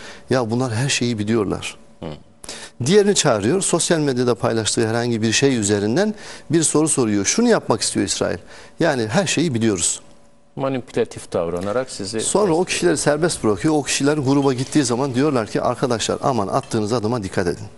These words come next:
Speaker 2: Hmm.
Speaker 1: Bu adamlar her şeyi biliyorlar. Dikkatli olun." diyorlar. Ondan sonra ördek yavrusu gibi birbirinden ayrılmıyorlar gruptan.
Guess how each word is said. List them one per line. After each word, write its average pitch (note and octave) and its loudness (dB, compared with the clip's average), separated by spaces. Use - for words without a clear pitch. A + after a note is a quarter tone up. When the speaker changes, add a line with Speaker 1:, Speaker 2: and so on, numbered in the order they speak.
Speaker 2:
Hmm. - -14
Speaker 1:
Bu D#3+ 2
adamlar F2 -2
her B2+ -2
şeyi A2+ -4
biliyorlar. F2+ -4
Dikkatli E3+ 2
olun." G2 0
diyorlar. F#2 -2
Ondan F3 2
sonra C#3 0
ördek E3+ 2
yavrusu A#2 2
gibi A2+ 2
birbirinden D#3+ 2
ayrılmıyorlar B2 2
gruptan. F#2 -2